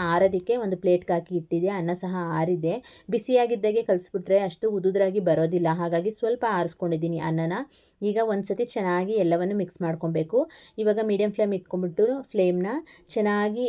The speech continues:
ಏನು ನಾವು ಕರ್ದಿಟ್ಕೊಂಡಿದ್ವಿ ಗೋಬಿ ಇರ್ಬೋದು, ಹಾಗೇನೆ ಏನು ಸಾಸಸ್ ಎಲ್ಲ ಹಾಕೊಂಡು ಫ್ರೈ ಮಾಡ್ಕೊಂಡಿದ್ವಿ ನೋಡಿ, ಅದೆಲ್ಲ ಚೆನ್ನಾಗಿ ಅನ್ನದ ಮೇಲೆ ಒಂದು ಲೇಯರ್ ರೀತಿ ಕುತ್ಕೋಬೇಕು, ಅಲ್ಲಿವರೆಗೂ ಚೆನ್ನಾಗಿ ಮಿಕ್ಸ್ ಮಾಡ್ಕೊಬೇಕು, ಆಗ ಟೇಸ್ಟ್ ತುಂಬಾನೇ ಚೆನ್ನಾಗಿರುತ್ತೆ. ಈ ಟೈಮಲ್ಲಿ ನೀವು ಬೇಕಿದ್ರೆ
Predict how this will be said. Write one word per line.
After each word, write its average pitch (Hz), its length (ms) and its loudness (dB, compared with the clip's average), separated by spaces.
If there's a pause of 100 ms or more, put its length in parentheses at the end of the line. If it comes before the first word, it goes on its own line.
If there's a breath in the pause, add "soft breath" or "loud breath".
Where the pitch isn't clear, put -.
(160)
ಏನು 202 340 2
ನಾವು 190 340 0
ಕರ್ದಿಟ್ಕೊಂಡಿದ್ವಿ 185 880 -2
ಗೋಬಿ 180 420 0
ಇರ್ಬೋದು, 180 540 0
ಹಾಗೇನೆ 185 420 -2 (100)
ಏನು 196 180 -2
ಸಾಸಸ್ 196 400 -2
ಎಲ್ಲ 190 120 2
ಹಾಕೊಂಡು 185 440 -4
ಫ್ರೈ 185 200 -4
ಮಾಡ್ಕೊಂಡಿದ್ವಿ 175 520 -2
ನೋಡಿ, 175 240 -4 (400 loud breath)
ಅದೆಲ್ಲ 175 440 4
ಚೆನ್ನಾಗಿ 208 580 0
ಅನ್ನದ 202 480 0
ಮೇಲೆ 196 340 0
ಒಂದು 220 240 0
ಲೇಯರ್ 185 400 4
ರೀತಿ 196 220 -6
ಕುತ್ಕೋಬೇಕು, 180 580 0
ಅಲ್ಲಿವರೆಗೂ 202 640 0
ಚೆನ್ನಾಗಿ 190 420 -4
ಮಿಕ್ಸ್ 180 300 -6
ಮಾಡ್ಕೊಬೇಕು, 170 540 -2
ಆಗ 175 240 -2
ಟೇಸ್ಟ್ 190 480 -4
ತುಂಬಾನೇ 180 340 -2
ಚೆನ್ನಾಗಿರುತ್ತೆ. 170 720 -4 (420 loud breath)
ಈ 254 140 0
ಟೈಮಲ್ಲಿ 285 440 2
ನೀವು 262 200 0
ಬೇಕಿದ್ರೆ 233 440 0